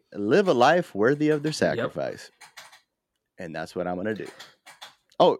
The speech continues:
Speaker 1: y'all, you're invited too. I don't know if you wanna make the long drive, but
Speaker 2: Oh,
Speaker 1: it's up to
Speaker 2: wow,
Speaker 1: you.
Speaker 2: thanks. Af-,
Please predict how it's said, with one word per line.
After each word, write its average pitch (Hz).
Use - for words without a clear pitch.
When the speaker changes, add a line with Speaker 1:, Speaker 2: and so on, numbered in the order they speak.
Speaker 1:
y'all, 135
you're 170
invited 107
too. 98
I 104
don't 110
know 104
if 95
you 101
wanna 98
make 95
the 90
long 90
drive, 85
but 82
Speaker 2:
Oh, 113
Speaker 1:
it's -
up 123
to -
Speaker 2:
wow, 104
Speaker 1:
you. -
Speaker 2:
thanks. -
Af-, 127